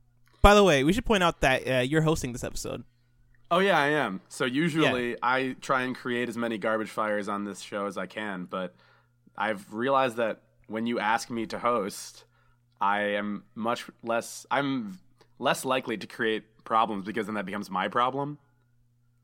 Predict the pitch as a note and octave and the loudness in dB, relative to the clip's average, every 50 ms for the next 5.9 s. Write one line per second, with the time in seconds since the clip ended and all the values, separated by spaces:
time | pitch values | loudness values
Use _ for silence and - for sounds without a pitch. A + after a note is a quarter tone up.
0 | _ - D3+ D3 B2 G#2 - - - - - - - D#4 E4 D#4 D#4 - D#4 D4 | _ -4 -2 0 0 -2 -4 -10 -18 -10 -4 0 0 0 0 0 -4 -4 -4 -4
1 | A#3+ - F#3+ B3 C4 C#4 C4+ A3 F#3+ E3 D3 C3 B2 - C#3+ A#2+ A#2 G#2+ A#2+ A#2 | -2 0 0 0 0 0 -2 -2 -4 -2 -2 -2 0 2 2 2 2 0 -4 -6
2 | - B2 A2 A#2 C3 - - - _ _ _ _ _ _ _ _ _ _ _ _ | -6 -4 -4 -6 -6 -10 -16 -20 _ _ _ _ _ _ _ _ _ _ _ _
3 | _ _ - C#3 D3 D3 D#3+ F3 D3 - - - - - - C3+ C3 C#3+ B2+ - | _ _ 0 0 2 4 4 4 2 2 -2 -6 -16 -14 -12 -10 -10 -4 0 2
4 | C3+ C#3+ - - B3+ D#4+ E4 F#3+ D3 D3+ D3+ C#3 C3 B2+ B2 A2+ A#2 A2 - - | 2 2 2 2 0 0 0 0 0 0 0 0 0 0 -2 -2 -4 -4 -2 -2
5 | B2 A#2 A2+ G#2 G2+ G2+ G2+ G2+ - - - - E2+ - - - G#2+ G#2+ | -2 -2 -2 -2 -2 -4 -4 -4 -6 -10 -12 -12 -12 -10 -8 -6 -6 -6